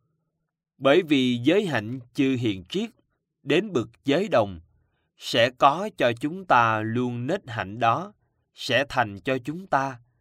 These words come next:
và nết hạnh đó sẽ hiện hành đến chúng ấy,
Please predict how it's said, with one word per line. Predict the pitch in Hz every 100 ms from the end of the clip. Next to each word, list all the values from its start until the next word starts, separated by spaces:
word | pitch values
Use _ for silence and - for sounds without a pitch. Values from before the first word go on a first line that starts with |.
| _ _ _ _ _
và | - 120 113 110
nết | 117 185 -
hạnh | 120 98 113
đó | 123 147 214 _ _ _
sẽ | - - 131
hiện | 156 120 113
hành | 123 107 104 95
đến | 113 151 180
chúng | 139 165
ấy, | 131 143 214